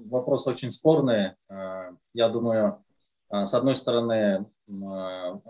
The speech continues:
определённый пиар мы видели, а, да, но если подходить, э, уже действительно системно, да, с точки зрения госполитики, госприоритетов,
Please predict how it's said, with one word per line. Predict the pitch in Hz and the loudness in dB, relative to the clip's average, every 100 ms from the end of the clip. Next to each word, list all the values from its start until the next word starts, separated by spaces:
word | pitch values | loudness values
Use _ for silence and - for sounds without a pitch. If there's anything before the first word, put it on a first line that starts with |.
| - | -10
определённый | 117 120 113 120 117 107 | -6 -4 -2 2 2 0
пиар | 104 123 147 156 - _ - | 0 4 6 4 0 _ -10
мы | 110 104 | -4 0
видели, | 135 139 131 127 123 _ - | 0 2 2 0 -4 _ -8
а, | 101 98 | -6 -4
да, | 107 104 98 | -2 -2 -2
но | 101 101 | -2 -2
если | 107 - 110 101 - _ _ | -2 -2 -2 -4 -6 _ _
подходить, | 113 - 117 117 104 - | -6 -2 -2 -2 -4 -10
э, | 120 104 101 101 | -6 0 0 0
уже | 107 113 107 101 101 | -4 -2 0 0 -2
действительно | 110 135 165 127 101 | -4 -2 -2 -2 -2
системно, | - 120 - 127 107 104 | -2 -2 2 2 2 0
да, | 135 | -2
с | |
точки | - 104 - | -6 -10 -10
зрения | 104 107 104 | -6 -2 0
госполитики, | 98 117 - 110 139 - 107 | 0 -4 -4 -6 -6 -8 -8
госприоритетов, | 104 104 - 110 104 98 135 135 107 | -6 -6 -6 -4 -4 -2 -4 -4 -8